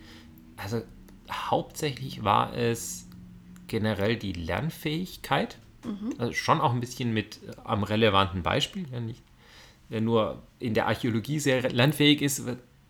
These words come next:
Speaker 1: n-, wohl nicht helfen, aber man muss noch kein guter Software-Engineer sein
Speaker 2: Mhm.
Speaker 1: für eine Juniorstelle.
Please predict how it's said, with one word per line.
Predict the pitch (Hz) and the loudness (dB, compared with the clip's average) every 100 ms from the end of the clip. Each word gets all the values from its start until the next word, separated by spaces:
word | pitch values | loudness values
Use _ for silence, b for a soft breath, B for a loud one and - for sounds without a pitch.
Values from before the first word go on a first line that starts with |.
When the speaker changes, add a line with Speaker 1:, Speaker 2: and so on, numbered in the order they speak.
| - | -10
Speaker 1:
n-, | 113 120 107 | -6 -4 0
wohl | 123 | 2
nicht | 143 - | 2 0
helfen, | 113 156 - 190 | 0 0 0 -2
aber | 180 123 117 113 110 B B B B B | 2 6 8 8 4 B B B B B
man | 107 113 117 117 | 0 2 4 2
muss | 156 - - | 0 -2 -4
noch | 135 113 | -6 -4
kein | 127 120 | -4 -4
guter | 110 117 110 | -4 -4 -2
Software-Engineer | 104 - 104 101 92 92 95 | -2 -4 -8 -4 -2 0 0
sein | 90 87 | 0 -2
Speaker 2:
Mhm. | |
Speaker 1:
für | 101 | -2
eine | 92 | -2
Juniorstelle. | 98 95 87 - 90 87 | 0 0 0 -4 -6 -6